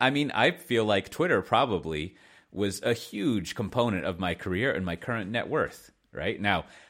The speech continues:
I have the analytics, so I'm, I'm questioning if it's currently providing that value to me. In fact, the, uh, uh, the vid-, the views on the videos I post there have kind of halved year over year, and it's not like I've done anything different. The content is still fantastic, Brandon.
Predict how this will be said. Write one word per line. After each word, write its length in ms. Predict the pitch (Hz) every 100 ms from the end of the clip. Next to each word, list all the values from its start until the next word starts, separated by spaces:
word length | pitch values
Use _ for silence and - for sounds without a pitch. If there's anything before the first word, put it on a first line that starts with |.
| _ _
I 140 | 123 127
have 200 | 143 113
the 100 | 110
analytics, 520 | 110 101 127 87 -
so 120 | -
I'm, 220 | 95 98 101
I'm 140 | 104
questioning 600 | 95 - 127 - 101 90
if 160 | 80 -
it's 120 | -
currently 440 | - 127 110 82
providing 420 | - 80 71 69 65
that 180 | 57
value 300 | 64 62 60 57
to 160 | -
me. 160 | 58 -
In 80 | 85
fact, 340 | - 80 - - - - -
the, 380 | 80 80 78
uh, 200 | 80 73 73
uh, 220 | 85 80 -
the 500 | 95 90 67 98 101
vid-, 260 | 87 156 95
the 80 | 104
views 340 | 110 165 147
on 80 | 117
the 80 | 95
videos 400 | 165 139 87 92
I 60 |
post 320 | 95 92 80 85
there 100 | 76
have 140 | 76
kind 180 | 123 107
of 80 | 78
halved 480 | 117 113 73 64
year 240 | 82 78 69
over 180 | 67 76
year, 440 | 69 64 117 - -
and 80 | 85
it's 120 | -
not 120 | 123
like 140 | 98 95
I've 120 | 85
done 120 | 90
anything 380 | 80 76 82 64
different. 320 | 104 101 64
The 60 | -
content 440 | - 147 139 92
is 60 | 80
still 220 | - 98
fantastic, 720 | - 120 98 110 85 - -
Brandon. 340 | - 117 113